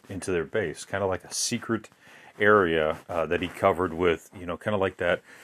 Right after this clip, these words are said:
that military mesh, that hunting mesh, so that no one could see it from above or that it would look disguised. Um, and he,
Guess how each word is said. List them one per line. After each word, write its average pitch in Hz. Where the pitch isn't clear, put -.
that 92
military 95
mesh, 87
that 85
hunting 98
mesh, 95
so -
that 82
no 90
one 90
could 85
see 90
it 87
from 87
above 85
or 80
that 80
it 80
would 80
look 80
disguised. 85
Um, 80
and 90
he, 90